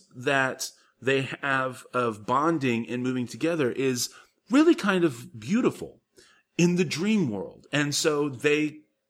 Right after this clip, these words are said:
construe this to mean that they are meant to be together in the real world. Bearing in mind that, you know, if, from an audience perspective, that dreams can mean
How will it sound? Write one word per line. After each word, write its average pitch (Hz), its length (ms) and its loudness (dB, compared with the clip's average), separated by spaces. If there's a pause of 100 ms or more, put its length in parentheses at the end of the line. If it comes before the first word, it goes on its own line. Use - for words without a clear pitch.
(460)
construe 262 580 2
this 196 320 4 (120)
to 139 100 0
mean 117 640 0 (640)
that 139 500 -4
they 196 580 2 (560)
are 156 160 4
meant 143 360 0
to 143 120 -2
be 113 200 -2
together 101 480 -2
in 104 220 -4
the 131 100 -8
real 143 460 2
world. 82 380 -8 (1040)
Bearing 220 400 4
in 170 120 4
mind 143 480 2
that, 131 320 2 (1040)
you 104 320 -2
know, 127 420 0
if, 160 180 0
from - 380 0
an 135 120 0
audience 202 400 2
perspective, 123 580 0
that 127 140 0
dreams 247 280 2
can 254 160 0
mean 233 420 0